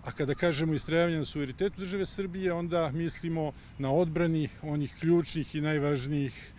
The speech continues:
nacionalnih i državnih interesa. Pre svega pod broj jedan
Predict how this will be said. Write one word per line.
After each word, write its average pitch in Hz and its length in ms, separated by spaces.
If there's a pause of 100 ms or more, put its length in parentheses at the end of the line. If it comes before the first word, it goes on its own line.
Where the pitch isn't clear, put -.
(280)
nacionalnih 135 800
i 131 40
državnih 127 500
interesa. 107 580 (480)
Pre 151 220
svega 127 360
pod 139 220
broj 120 400
jedan 117 340